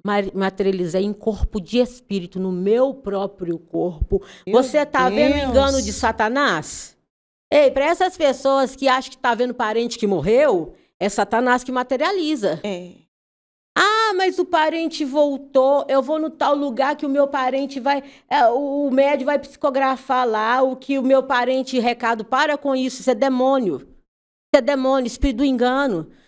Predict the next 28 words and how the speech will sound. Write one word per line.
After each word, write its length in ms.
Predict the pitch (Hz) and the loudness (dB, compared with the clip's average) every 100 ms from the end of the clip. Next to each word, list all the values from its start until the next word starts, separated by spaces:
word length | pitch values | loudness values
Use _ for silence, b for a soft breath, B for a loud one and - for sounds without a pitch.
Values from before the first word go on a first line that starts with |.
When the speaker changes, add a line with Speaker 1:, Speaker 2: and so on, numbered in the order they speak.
| b - | b -2
Speaker 1:
Sabe 160 | 254 | 0
por 140 | 233 - | -2 -2
quê? 400 | 320 302 202 170 b b - | 2 2 0 -6 b b 0
Porque 260 | 269 277 | 0 2
eles, 840 | 285 262 269 320 370 359 269 233 - - _ _ - | 4 4 4 0 0 0 -2 -4 -8 -18 _ _ -2
Satanás 720 | 311 330 285 254 277 285 214 | 0 0 0 0 2 0 0
era 400 | 262 262 247 - - - | 2 2 0 -2 -18 -2
anjo 480 | 269 349 392 262 277 | 0 4 2 2 -2
de 140 | 185 | -2
luz, 500 | 196 190 202 - - b b b | -4 -4 -6 -8 -10 b b b
Lúcifer, 720 | 269 349 403 370 240 196 175 180 B | 4 4 2 -2 -4 -2 -2 -4 B
então 300 | 359 370 349 | -2 2 2
ele 160 | 320 349 | 4 0
pode 260 | - 311 330 | 0 -2 -2
assumir 340 | - 330 311 | -2 0 2
a 100 | 370 | 0
forma 400 | - 277 339 339 | 0 -2 0 0
que 80 | - | 0
ele 120 | 190 | -4
quer. 340 | - 170 247 - - _ _ _ _ _ - | -4 -6 -6 -8 -20 _ _ _ _ _ 2
Ele 180 | 359 | 2
pode 320 | 359 302 233 254 | 4 0 0 -2
assumir 260 | - 208 | -2 -2
a 60 | 185 | -2
forma 300 | 208 190 180 | -2 -2 -2
que 80 | 175 | -4
ele 120 | 160 | -6
quer. 220 | - 139 | -10 -14